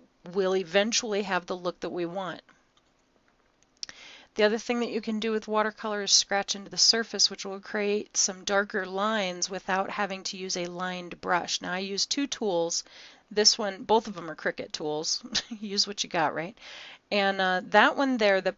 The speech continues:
that poking tool is much better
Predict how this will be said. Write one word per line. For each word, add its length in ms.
that 340
poking 540
tool 320
is 160
much 400
better 400